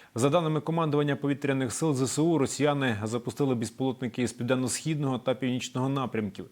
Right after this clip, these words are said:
Цього разу російські мопеди летіли по траєкторії Сумщина, Полтавщина, Кіровоградщина та Дніпропетровщина. За цим маршрутом захисники неба знищили сімнадцять ворожих безпілотників.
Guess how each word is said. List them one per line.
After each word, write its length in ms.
Цього 260
разу 260
російські 480
мопеди 580
летіли 460
по 200
траєкторії 580
Сумщина, 500
Полтавщина, 680
Кіровоградщина 680
та 140
Дніпропетровщина. 920
За 300
цим 260
маршрутом 640
захисники 540
неба 320
знищили 680
сімнадцять 560
ворожих 400
безпілотників. 720